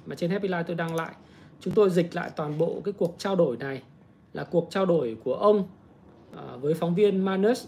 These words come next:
Granny ở trên Bloomberg trong, ờ, cái, ờ, cái, cái, cái, ờ, kỳ họ, ờ, cái, cái phỏng vấn bên lề.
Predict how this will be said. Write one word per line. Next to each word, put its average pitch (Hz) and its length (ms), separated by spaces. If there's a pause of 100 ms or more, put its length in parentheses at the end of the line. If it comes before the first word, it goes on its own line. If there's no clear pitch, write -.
Granny 180 680
ở 170 80
trên 175 240
Bloomberg 185 400 (920)
trong, 185 380
ờ, 180 280
cái, 190 300
ờ, 185 200
cái, 190 180
cái, 190 120 (100)
cái, - 260 (640)
ờ, 156 240 (120)
kỳ 143 220
họ, 143 260
ờ, 135 120
cái, 196 120
cái 196 260
phỏng 135 240
vấn 143 200
bên 190 180
lề. 180 300